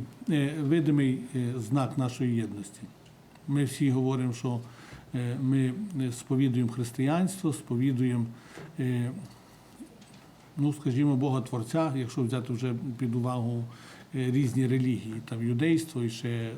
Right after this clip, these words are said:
взяти, скажімо, іслам. Всі ми віримо в того Бога Творця, котрий сотворив небо і котрий, е, дарує нам мир,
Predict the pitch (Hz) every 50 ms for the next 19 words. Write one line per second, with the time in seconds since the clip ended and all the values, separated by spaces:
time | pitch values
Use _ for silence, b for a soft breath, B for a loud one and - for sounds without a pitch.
0 | 127 110 107 110 117 117 117 - 117 110 - - 127 117 107 117 117 117 123 135
1 | 131 - - 165 165 156 139 - - - - - 160 156 143 135 123 143 139 127
2 | 131 127 120 117 120 135 127 120 120 127 120 120 117 - - 110 113 - 151 117
3 | - - 113 135 123 117 135 120 110 131 127 127 127 127 B B B B B B
4 | B B B - 143 151 165 165 143 143 131 127 117 - 131 117 135 139 139 139
5 | 139 - 143 131 127 123 123 139 147 143 139 135 131 135 135 135 135 135 - -